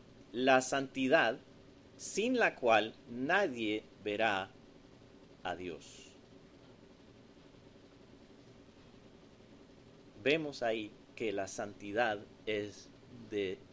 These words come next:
vital importancia. Sin la santidad no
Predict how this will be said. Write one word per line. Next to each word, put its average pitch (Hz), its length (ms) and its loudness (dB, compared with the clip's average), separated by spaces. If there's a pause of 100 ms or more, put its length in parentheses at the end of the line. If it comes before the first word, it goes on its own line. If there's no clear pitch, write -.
vital 104 720 -6 (540)
importancia. 90 800 -10 (1400)
Sin 175 480 -6
la 131 120 -4
santidad 127 580 -4
no 104 220 -8